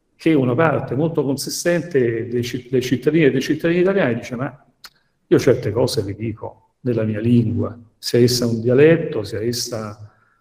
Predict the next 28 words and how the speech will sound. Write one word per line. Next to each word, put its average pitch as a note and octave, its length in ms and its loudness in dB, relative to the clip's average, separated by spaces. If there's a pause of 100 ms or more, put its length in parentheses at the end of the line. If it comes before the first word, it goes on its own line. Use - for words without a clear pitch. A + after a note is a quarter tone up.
(140)
una A2 320 -14
lingua A#2+ 340 4
di A#2 100 0
minoranza A#2 420 2
storica, C#3 360 8
sia C3+ 220 6
essa A#2 320 0
una B2 160 4
lingua, G2+ 600 -10
appunto, - 360 -12
delle G#2+ 240 -4
nuove A2+ 260 -4
lingue G#2+ 400 2
immigrate G#2 720 -2
in A2+ 120 -8
Italia." - 460 -12 (260)
C'è - 160 4
anche C#3+ 240 6
questo D3+ 380 10
elemento A#2+ 720 2 (560)
che, C3 280 6
a C3 80 0
mio B2 180 4
avviso, E3+ 1200 0
oggi E3+ 800 4
rende C3+ 380 6
imperfetta C#3+ 800 6
l'italianizzazione, A#2 1160 -2